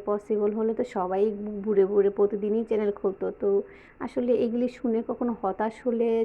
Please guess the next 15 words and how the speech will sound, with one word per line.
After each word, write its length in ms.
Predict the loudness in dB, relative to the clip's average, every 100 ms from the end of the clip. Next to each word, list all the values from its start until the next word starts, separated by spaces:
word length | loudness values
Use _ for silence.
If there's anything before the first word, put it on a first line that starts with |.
| -2
চলবে 260 | -4 -2 -2
না। 100 | -2
আসলে 220 | -6 -8
একটা 160 | -2 0
রেস 260 | 6 6 6 2
দিয়েছি, 320 | 2 2 2 0
রেসটা 300 | 0 0 -4
দেখি 300 | -2 -2 -2
না 80 | 0
আমি 140 | -2
আসলে 240 | -2 -2 -4
কত 180 | -4 -6
দূর 200 | 0 2 2
যেতে 260 | 0 -2
পারি, 300 | -2 -2 -2